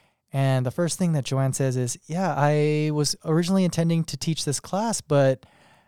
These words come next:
I felt like God wanted me to let someone else teach it, so she's gonna teach it." And then I, <laughs> I obviously, I'm, I'm, I had a bad attitude about it, and I was like, "I came here to listen to Joanne,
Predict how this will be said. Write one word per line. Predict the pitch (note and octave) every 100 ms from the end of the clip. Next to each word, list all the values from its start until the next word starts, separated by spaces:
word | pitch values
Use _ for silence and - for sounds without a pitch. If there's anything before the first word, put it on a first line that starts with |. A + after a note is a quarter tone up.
| _ _
I | C#3+
felt | C#3+ F3
like | E3 D#3+
God | D#3 D#3
wanted | D#3 D#3+
me | D#3 D#3 D3+
to | - D3 C#3+ -
let | D#3 D3+
someone | D#3+ D#3+
else | F#3 -
teach | D#3+ C#3
it, | B2+
so | - C#3
she's | F3
gonna | F3 C#3+
teach | - F#3 -
it." | C3 -
And | C3+ C#3+
then | C3+ B2+ C3+ _ _ _ -
I, | C3+ - _ _
<laughs> | - C4+ A#3 D4 C#4+ - _ _ _ _ -
I | D#3+ G3
obviously, | E3 F#3 A3+ G3+ A3+ F#3 - _ _ -
I'm, | C#3 C#3 C#3 C#3+ -
I'm, | B2 B2 C3 - _ _ - - -
I | C3+
had | B2+ C#3+
a | E3+
bad | D3 D3+ D#3+ E3
attitude | D#3+ D3+ D3+ E3 C#3
about | B2+ G#3+ G3+ D#3
it, | D3+
and | F#3+
I | F3+
was | F3
like, | D#3 - - - - - -
"I | B2
came | D#3+ D#3+
here | D3+ F3
to | -
listen | D#3 C3+ D3+ C#3
to |
Joanne, | C3 C#3 C3 B2 A2 G#2